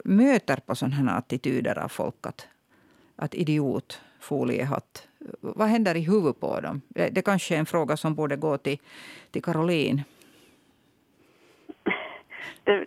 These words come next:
Speaker 2: det vet jag inte om det, om, om jag har något svar på vad som händer i huvudet på folk.
Speaker 1: Mm.
Speaker 2: Ehm, när,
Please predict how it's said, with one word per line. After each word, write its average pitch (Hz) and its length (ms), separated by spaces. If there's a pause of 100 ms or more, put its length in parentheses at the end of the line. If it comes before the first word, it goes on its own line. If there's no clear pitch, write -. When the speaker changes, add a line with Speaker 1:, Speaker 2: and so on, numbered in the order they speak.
Speaker 2:
det 226 180
vet 185 260
jag 190 100
inte 202 180
om 196 120
det, 190 300 (520)
om, 196 220
om 202 140
jag 202 140
har 196 120
något 190 180
svar 196 240
på 185 180
vad 180 140
som 196 160
händer 185 320
i 202 100
huvudet 208 360
på 208 120
folk. - 300
Speaker 1:
Mm. 180 300 (520)
Speaker 2:
Ehm, - 880 (500)
när, 202 480